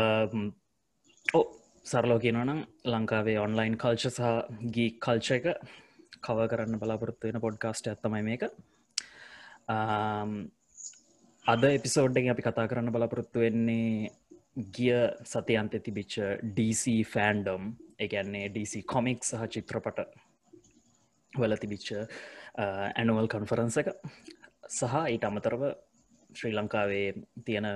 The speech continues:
Facebook ග්‍රෝ-, ගෲප්ස් ගැනත් මේ දවස්වල ට්‍රෙන්ඩ් වෙන මීම්ස් ගැනත් අපි පොඩ්ඩක් කතා කරන්න බලාපොරොත්තු වෙනවා. අම්, අවසාන වශයෙන් කියන්න තියෙන ඉතින් මේකේ අපි කතා කරද්දී භාවිතා වෙන ලැන්ග්වේජ් එක අපි දෙන එක්කෙනෙක්ටවත්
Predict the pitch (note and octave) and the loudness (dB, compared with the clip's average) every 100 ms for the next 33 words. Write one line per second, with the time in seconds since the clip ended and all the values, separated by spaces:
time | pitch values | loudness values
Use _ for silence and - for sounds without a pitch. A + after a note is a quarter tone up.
0 | G#2 - A2+ A2+ A#2 G#2 - A2 - B2 | -4 2 2 2 -2 -4 0 0 0 2
1 | B2 A#2 - B2+ D#3 A3 - B2 A#2+ - | 2 2 0 2 0 -4 -12 -10 -10 -10
2 | _ B2+ - A2 G#2+ G#2+ A2+ G#2 A2 G#2 | _ -12 -6 -2 -2 -2 -2 0 0 2
3 | A2 G#2+ A2 A2 A2 A#2+ A2+ A2+ G#2 G#2 | 2 2 2 2 0 0 0 -2 -2 -2
4 | G#2 G2+ G#2 G#2+ G#2+ G#2+ A2 A#2 C#3 F3+ | -2 -4 -4 -4 -2 -2 -2 -4 -4 -4
5 | - _ - - - - - - - - | -6 _ -16 -14 -14 -20 -20 -20 -20 -20
6 | - A#2 G#2+ G#2+ G#2+ G#2+ A2 G#2+ G#2+ - | -2 4 6 6 2 0 -2 -2 -4 -6
7 | _ G#2 G#2+ A#2 A2 A2 A#2+ A2 A#2 A#2 | _ -2 0 0 0 0 -2 -2 -2 -2
8 | A#2 B2+ C3+ C#3 B2+ - A2+ A2+ A#2 A#2 | 0 0 2 0 -2 -4 -2 -2 0 0
9 | A2+ A2+ A2 - G2+ - G#2+ G#2+ G#2+ A2+ | 2 0 -4 -8 -6 -4 -2 0 0 0
10 | G#2+ G#2+ A2 G2+ G#2 G#2 A2 G#2 G#2 G2+ | -2 -2 -2 0 0 0 0 -2 -4 -6
11 | - - G#2+ G2 G#2+ A2+ D3 E3+ E3+ - | -12 -6 -2 0 -2 0 0 0 -2 -4
12 | _ - A2 G#2+ G#2+ G#2 A2 G#2 A2+ G#2+ | _ -6 -2 0 2 0 0 -2 -2 -4